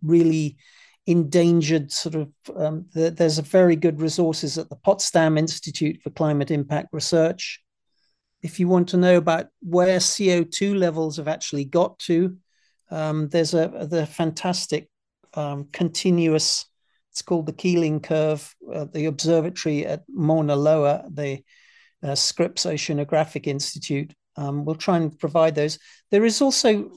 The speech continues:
really interesting guidance that's just come out from the Law Society for England and Wales about how climate change is going to affect solicitors and, um,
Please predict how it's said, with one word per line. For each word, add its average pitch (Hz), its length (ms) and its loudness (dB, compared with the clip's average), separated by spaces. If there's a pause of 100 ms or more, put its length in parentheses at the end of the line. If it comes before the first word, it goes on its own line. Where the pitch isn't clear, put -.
really 233 560 -2
interesting 190 560 -2
guidance 175 480 0
that's 165 140 -6
just - 320 -4
come 185 160 0
out 175 200 0
from - 140 -10
the 160 100 0
Law 180 260 2
Society 147 580 -2
for 180 180 -12
England 160 320 -4
and 151 80 -4
Wales 156 400 2
about 147 300 0 (480)
how 190 240 -2
climate 180 420 -2
change 160 340 0
is 147 140 -6
going 160 160 0
to 156 80 -2
affect - 380 -2
solicitors 151 800 -2 (520)
and, 151 480 -8
um, 151 260 -4